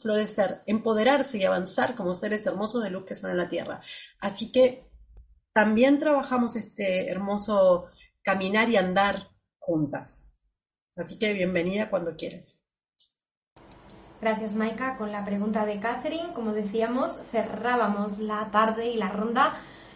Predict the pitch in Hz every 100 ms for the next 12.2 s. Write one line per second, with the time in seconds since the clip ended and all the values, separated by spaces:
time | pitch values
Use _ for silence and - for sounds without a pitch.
0 | - 262 247 247 285 285 269 240 294 -
1 | 196 214 208 226 277 262 269 262 - 320
2 | - 240 202 196 202 196 220 226 254 254
3 | 262 233 220 233 233 233 254 247 226 254
4 | 285 262 240 240 214 196 240 240 277 277
5 | 277 311 320 254 254 254 247 226 208 208
6 | 233 220 214 226 214 196 196 233 254 -
7 | - - - - 262 254 240 240 262 208
8 | 240 330 359 285 277 277 254 233 214 214
9 | 240 277 277 226 202 214 208 214 233 214
10 | 226 220 320 339 220 196 202 202 202 240
11 | - 226 220 233 240 220 214 202 226 269
12 | 381